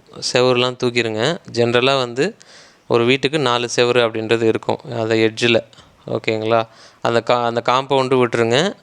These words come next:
வீட்டோட பால்கனிலாம் விட்டுருங்க. ஓகேங்களா? அதெல்லாம் பேசாதீங்க. So, இந்த வகையில் இப்போ இருக்கும்போது ஒரு, ஒருத்தருக்கு வந்து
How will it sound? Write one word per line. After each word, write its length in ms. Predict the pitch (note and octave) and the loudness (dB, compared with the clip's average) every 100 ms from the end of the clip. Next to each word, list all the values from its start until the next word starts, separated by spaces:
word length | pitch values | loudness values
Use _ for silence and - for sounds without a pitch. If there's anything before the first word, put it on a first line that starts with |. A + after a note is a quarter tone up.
| - D3 | -16 -4
வீட்டோட 420 | C3+ C#3+ C#3 C3+ A#2 | -2 0 2 2 2
பால்கனிலாம் 680 | A#2 B2+ B2+ A#2+ A2+ A#2 A2 | 2 2 -2 -2 0 0 -2
விட்டுருங்க. 360 | G#2+ G#2+ A2 A2+ _ - | -4 -8 -8 -10 _ -20
ஓகேங்களா? 320 | - A#2 A2 | -12 -8 -6
அதெல்லாம் 320 | A2 A2 A#2 A2+ | -2 -2 -2 -2
பேசாதீங்க. 400 | A#2 - A2 A2 - _ - - - _ _ _ | -4 -2 -4 -6 -12 _ -20 -20 -20 _ _ _
So, 260 | - B2+ A#2+ | -6 0 2
இந்த 400 | A#2+ B2 B2 B2 | 2 0 2 0
வகையில் 280 | B2 D3 D3 | 2 2 0
இப்போ 160 | C3+ | 0
இருக்கும்போது 680 | B2+ D3 C#3 A#2 A2+ D#3 D#3+ | 0 0 2 2 4 2 2
ஒரு, 220 | B2 A#2+ | 2 2
ஒருத்தருக்கு 560 | A#2+ A#2+ B2 B2+ B2 A#2+ | 2 2 2 0 -2 0
வந்து 460 | A#2+ C3 F3+ A#3 | 0 2 2 2